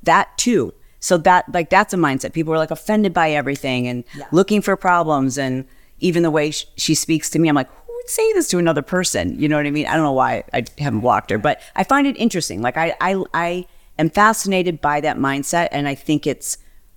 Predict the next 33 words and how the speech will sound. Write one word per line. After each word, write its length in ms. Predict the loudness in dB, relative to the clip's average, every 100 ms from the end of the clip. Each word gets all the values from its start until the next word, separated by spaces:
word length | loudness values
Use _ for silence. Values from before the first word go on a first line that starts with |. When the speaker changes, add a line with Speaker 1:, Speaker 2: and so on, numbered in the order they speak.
| -20 _ -20 -6
Speaker 1:
years 340 | 2 4 4
and 120 | 4 2
years 200 | 2 0
of 80 |
being 200 | 0 0
brainwashed 500 | 0 0 2 0 0 0
and 100 | 0
then 100 | 0
holding 340 | 0 -2 0
on 140 | 0 -2
to 100 | 0
those 200 | -2 0
beliefs. 400 | -2 -2 -2 -2
Speaker 2:
Yeah, 240 | 0 0 -2
how 220 | -6 -4
they, 180 | -4 -6
uh, 320 | -4 -6 -6
so 220 | -4 -2
much 260 | 0 -2 -4
is 260 | -6 -6 -6
how 260 | -2 0 0
they 100 | 0
were 200 | 0 0
raised 600 | 0 0 -4 -4 -6 -10 -20 -20 -20 -18 -6
and 440 | -2 -2 -2 -4
what 180 | -4 -2
they 100 | -2
believed 540 | -2 -2 -2 -4 -4
about 540 | -4 0 2 2 -2 -8 -4
themselves 920 | -4 -2 0 0 2 0 -2 -4 -6
and 640 | -6 -4 -4 -6 -6 -8 -12 -18 -20 -6
making 380 | -2 -2 0 -2
money 480 | -2 -2 -4 -4 -4